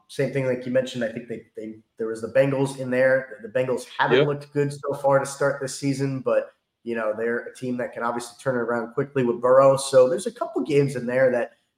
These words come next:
Speaker 1: I think will be a good test for San Fran to see exactly what they're made of, because they're another one, you know, like I said,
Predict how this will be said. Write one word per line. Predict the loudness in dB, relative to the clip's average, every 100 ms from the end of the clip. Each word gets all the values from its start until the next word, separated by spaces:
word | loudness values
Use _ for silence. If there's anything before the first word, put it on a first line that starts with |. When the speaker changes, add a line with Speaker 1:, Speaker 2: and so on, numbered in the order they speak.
| _ -6
Speaker 1:
I |
think | -2 -2 -2
will | 0
be | 2
a | 2
good | 0 -4
test | -2 -2 -2 -10
for | -8
San | -6 -6 -4
Fran | -4 -2
to | -4
see | -8 -6 -6
exactly | -4 -6 -6 -12
what | -4 -4 -2
they're | -6
made | -4 -4 -2
of, | -4 -6 -10
because | -6 -6 -6 -12
they're | -4 2
another | 4 4 2
one, | 0 -4
you | -6
know, | -4
like | -4 -4
I |
said, | -4 0 -2